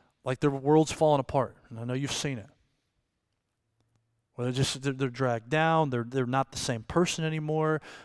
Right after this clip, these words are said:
or they choose a really, uh, <laughs> they choose some jerk to date, and you're like, "What are you doing? Why?" 'Cause we need community around us. Uh, parents need to be able to look and say, "Well, you know, why are you dating this or that?" Uh, and, and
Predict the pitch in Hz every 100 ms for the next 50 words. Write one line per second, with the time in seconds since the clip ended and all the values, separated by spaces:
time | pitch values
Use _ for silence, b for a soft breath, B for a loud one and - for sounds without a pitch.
0 | - 117 127 - 165 139 120 139 165 165
1 | 160 135 131 - _ _ - 131 - -
2 | - - 143 - - 156 - 135 107 147
3 | 165 - 170 - 160 160 135 139 135 123
4 | - B B _ 127 175 190 175 156 139
5 | 127 180 196 170 113 117 156 202 185 135
6 | 104 _ _ _ _ _ _ _ _ _
7 | _ _ _ - 143 147 147 170 180 -
8 | 170 226 185 131 120 107 95 - - _
9 | _ _ _ - 147 - 160 180 175 175
10 | 185 170 185 190 180 202 202 151 165 151
11 | 165 170 202 180 202 254 254 254 180 214
12 | 262 247 170 220 - 208 196 247 226 -
13 | B B 180 175 190 180 170